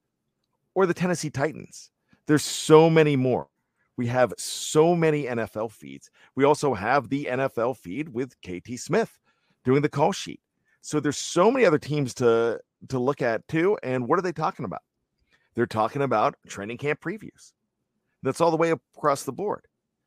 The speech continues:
We're doing that here on Steel Curtain Network. But K T, you and I were talking. We're different.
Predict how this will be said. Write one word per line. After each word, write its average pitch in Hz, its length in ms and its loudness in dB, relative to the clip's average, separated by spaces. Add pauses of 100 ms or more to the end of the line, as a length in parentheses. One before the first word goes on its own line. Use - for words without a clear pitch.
(840)
We're 131 160 4
doing 160 240 4
that 151 120 4
here 143 140 2
on 135 80 2
Steel 127 220 -4
Curtain 107 240 -8
Network. - 400 -14 (120)
But 135 260 0 (460)
K 175 200 -6
T, 180 340 -6 (320)
you 156 140 -6
and 151 80 0
I 113 80 -2
were 95 80 -6
talking. 131 560 -4 (320)
We're 143 100 0
different. 139 340 0